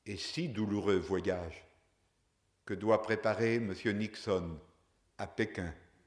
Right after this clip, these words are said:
douloureux, car on nous aurait dit, il y a dix ans, il y a cinq ans, que l'on verrait le président des États-Unis sollicité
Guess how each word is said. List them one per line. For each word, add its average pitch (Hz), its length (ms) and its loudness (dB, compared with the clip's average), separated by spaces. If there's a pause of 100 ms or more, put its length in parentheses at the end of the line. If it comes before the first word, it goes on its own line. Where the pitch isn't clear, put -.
(960)
douloureux, 113 760 2 (800)
car 95 460 0
on 104 80 -4
nous 104 220 -2
aurait 101 200 4
dit, 110 440 0 (720)
il 101 100 -12
y 98 80 2
a 101 80 2
dix 110 340 -4
ans, 113 260 4
il 98 140 -6
y 98 80 0
a 101 80 2
cinq 120 440 0
ans, 120 240 0 (720)
que 104 80 -4
l'on 107 180 2
verrait 117 300 6
le 107 120 4
président 113 480 4
des 113 220 0
États-Unis 117 580 2
sollicité 117 1040 -4